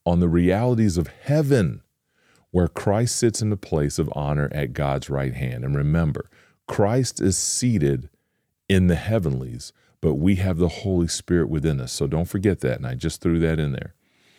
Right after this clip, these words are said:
Verse two, "Think about the things of heaven, not the things of earth. For you died to this life,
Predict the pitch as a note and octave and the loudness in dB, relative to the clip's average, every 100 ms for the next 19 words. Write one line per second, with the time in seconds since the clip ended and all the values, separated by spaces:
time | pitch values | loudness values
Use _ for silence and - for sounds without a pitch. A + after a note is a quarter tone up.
0 | _ _ - F2 F2 - A#2+ F2+ - - | _ _ 0 0 2 0 0 0 -4 -20
1 | _ _ - C3+ D3 C3+ C3 B2+ A#2+ A2+ | _ _ 0 2 2 0 0 0 2 2
2 | B2 G2+ D2+ C#2+ D#2 E2 F2 F#2+ - E2+ | 2 2 0 0 0 0 0 0 2 0
3 | F2+ A2 D3+ F#2 - - _ _ _ _ | 2 2 2 0 -4 -20 _ _ _ _
4 | - G#2 G2 F#2+ D#2 C#2+ G#2+ B2 C3+ D3+ | 2 4 4 2 2 2 2 2 2 2
5 | D#3 - C3+ B2 C3 A#2 B2 C#3 G#2+ E2+ | 0 0 0 2 0 0 0 2 0 0
6 | F#2 | -4